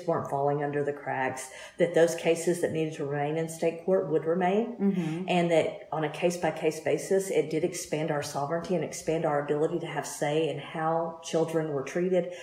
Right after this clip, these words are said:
Speaker 1: how they were being treated within the child welfare system of the
Speaker 2: Mm-hmm.
Speaker 1: state, and gave us more access to that information.
Speaker 2: Wow.
Speaker 1: Uh,
Speaker 2: It's, this must be such a win, too, to be able to take care of your own tribal children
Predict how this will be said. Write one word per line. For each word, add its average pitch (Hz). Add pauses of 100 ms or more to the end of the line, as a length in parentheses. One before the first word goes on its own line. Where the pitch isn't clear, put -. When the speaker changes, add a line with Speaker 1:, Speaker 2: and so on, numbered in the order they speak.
(140)
Speaker 1:
how 165
they 160
were 143 (240)
being 165
treated 156
within 151
the 156
child 151
welfare 165
system 170
of -
the 175
Speaker 2:
Mm-hmm. 160
Speaker 1:
state, 165 (360)
and 202 (280)
gave 196
us 185
more 165
access 147
to 151
that 135
information. - (500)
Speaker 2:
Wow. 170
Speaker 1:
Uh, 202
Speaker 2:
It's, 196 (120)
this 214
must 214
be 175 (400)
such 233
a 214
win, 165
too, 160
to -
be 196
able 180
to 180
take 196
care 185
of 170
your 175
own 165
tribal 160
children 185